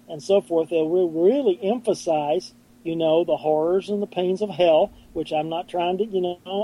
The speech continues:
unsay or anything, but, but they really get vivid about that. And, uh, nobody really talks too much about heaven and, uh, or any other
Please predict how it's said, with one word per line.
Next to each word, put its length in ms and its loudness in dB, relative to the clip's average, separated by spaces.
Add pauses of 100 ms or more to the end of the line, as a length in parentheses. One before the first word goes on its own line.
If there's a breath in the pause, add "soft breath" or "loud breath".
unsay 880 2
or 100 -2
anything, 460 -4
but, 140 0 (220 soft breath)
but 120 -14
they 120 0
really 380 0 (260)
get 180 0
vivid 460 -2
about 360 -6
that. 260 -8 (720 soft breath)
And, 480 4
uh, 220 6 (800)
nobody 480 2
really 240 0
talks 320 -8
too 140 -10
much 260 -6
about 260 -6
heaven 380 -4 (720 soft breath)
and, 200 -2
uh, 200 2 (580)
or 180 6
any 220 2
other 260 0